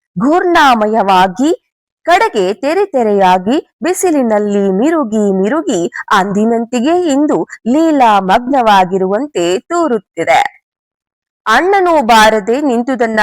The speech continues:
ಕಂಡ ತಮ್ಮನು ಕೂಗಿದನು. ಅಣ್ಣನು ಎಚ್ಚೆತ್ತವನಂತೆ ಫಕ್ಕನೆ ತಿರುಗಿ ನೋಡಿ ಮುಂದೆ ಸಾಗಿದನು. ಮುಗುಳಾದ ಕಿರುನಗೆಯೊಂದು ಆತನ ತುಟಿಗಳಲ್ಲಿ ಕುಂಕು ತೋರಿ ಮರೆಯಾಯಿತು.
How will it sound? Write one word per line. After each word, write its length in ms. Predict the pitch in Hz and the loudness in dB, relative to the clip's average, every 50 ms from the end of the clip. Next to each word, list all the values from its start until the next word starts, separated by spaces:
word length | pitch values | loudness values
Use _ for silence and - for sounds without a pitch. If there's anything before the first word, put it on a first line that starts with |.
| 196 | 0
ಕಂಡ 340 | - 196 - 214 208 202 190 196 185 180 180 - | 0 0 -2 -4 -2 0 0 0 0 0 -2 -4
ತಮ್ಮನು 480 | 190 175 202 240 285 247 180 175 269 | -4 -4 -2 -2 -2 -2 -2 -4 -6
ಕೂಗಿದನು. 640 | - - 359 330 277 202 185 175 180 180 185 190 - - _ _ _ _ - | -4 -4 -2 -2 0 -2 -4 -4 -4 -4 -4 -4 -6 -10 _ _ _ _ -4
ಅಣ್ಣನು 520 | 208 214 262 294 330 330 294 240 247 294 | -4 -2 -2 -2 -2 -2 0 0 -2 -2
ಎಚ್ಚೆತ್ತವನಂತೆ 960 | 277 - 220 - - - 359 - _ - 269 233 226 214 202 208 202 202 175 | 0 -2 -2 -2 -2 -6 -8 -8 _ -6 -4 -4 -2 -4 -4 -4 -4 -6 -8
ಫಕ್ಕನೆ 680 | 180 - 233 - - _ _ _ - 370 381 339 294 247 | -6 -4 -6 -6 -6 _ _ _ -6 -4 -2 0 0 0
ತಿರುಗಿ 440 | 233 - 240 214 208 202 185 190 190 | -2 -2 -4 -4 -4 -2 -2 -4 -2
ನೋಡಿ 520 | 190 226 320 339 254 247 339 - - - - - | 0 -2 -2 -2 -2 -4 -4 -6 -6 -14 -10 -6
ಮುಂದೆ 420 | 370 392 381 349 311 254 240 208 | -4 -2 0 0 0 2 0 0
ಸಾಗಿದನು. 880 | 196 - - 220 185 165 180 175 185 165 180 175 175 180 - - - _ _ _ _ _ _ _ _ _ - | 0 -2 -2 0 0 0 0 -2 -4 -4 -2 -2 -2 -2 -2 -4 -6 _ _ _ _ _ _ _ _ _ -4
ಮುಗುಳಾದ 560 | 240 285 269 320 320 311 277 262 302 349 - 277 220 214 254 359 | -4 -2 0 0 2 4 6 6 4 4 4 4 4 6 4 2
ಕಿರುನಗೆಯೊಂದು 1200 | - - - - _ - 339 370 392 330 262 247 240 220 254 240 233 226 220 220 208 240 262 269 | 0 -6 -16 -14 _ -6 -2 0 0 2 2 2 2 2 0 0 0 0 -2 0 -2 0 0 0
ಆತನ 500 | - 226 220 240 311 330 - 339 262 226 196 | 2 2 4 4 2 2 0 -2 0 0 -2
ತುಟಿಗಳಲ್ಲಿ 800 | 196 - 233 220 - - 214 190 214 208 208 208 208 220 277 359 | -2 -4 -6 -8 -6 -6 -4 -4 -2 0 0 0 0 0 -2 -2
ಕುಂಕು 480 | 349 - - 359 381 403 403 - 240 214 | -2 -4 -4 -2 -2 -2 -2 -4 -6 -6
ತೋರಿ 360 | - 208 190 185 190 269 339 | -4 -2 -2 -2 -2 -2 -2
ಮರೆಯಾಯಿತು. 840 | 427 440 453 427 359 277 240 208 185 170 170 175 - - - - - | -2 0 0 2 2 2 2 2 2 0 0 -4 -6 -10 -12 -12 -12